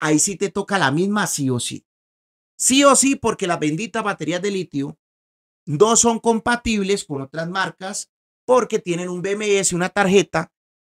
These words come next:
que se encarga de la comunicación entre las baterías. En el caso de las baterías de Gel y A G M,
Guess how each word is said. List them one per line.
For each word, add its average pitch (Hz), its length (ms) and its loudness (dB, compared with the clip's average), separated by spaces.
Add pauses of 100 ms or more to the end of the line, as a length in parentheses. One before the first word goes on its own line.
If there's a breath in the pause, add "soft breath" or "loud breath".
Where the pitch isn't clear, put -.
(140)
que 226 140 6
se 247 100 4
encarga 226 400 2
de 214 60 4
la 190 100 4
comunicación 151 920 2 (440)
entre 190 340 0
las 151 160 6
baterías. 117 440 0 (220)
En 190 120 2
el 185 120 2
caso 240 240 6
de 285 60 8
las 277 80 6
baterías 220 380 2
de 196 120 4
Gel 180 200 2
y 208 60 2
A 202 80 2
G 208 160 6
M, 185 260 -4